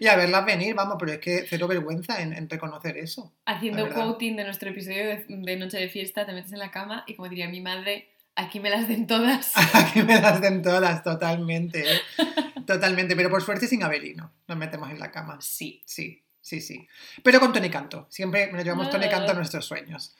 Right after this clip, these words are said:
Speaker 2: No.
Speaker 1: Así que, bueno, hoy yo estoy bien, ya que no me preguntan, me contesto
Speaker 2: Claro que
Speaker 1: yo.
Speaker 2: te pregunto.
Speaker 1: Bueno.
Speaker 2: Bueno, es que ya lo sabía.
Speaker 1: Ya lo sabía.
Speaker 2: <laughs>
Speaker 1: Estoy bien,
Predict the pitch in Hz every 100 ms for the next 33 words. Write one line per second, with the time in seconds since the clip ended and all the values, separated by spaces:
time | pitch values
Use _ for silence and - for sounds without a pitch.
0 | _ _ - - - - 208 196 165 202
1 | 208 233 240 220 277 349 - 269 208 262
2 | 269 190 180 196 196 180 180 185 175 160
3 | 160 160 233 233 185 190 302 226 220 240
4 | 247 208 156 151 220 - 196 190 196 160
5 | 165 226 190 185 185 175 160 170 202 202
6 | 262 294 339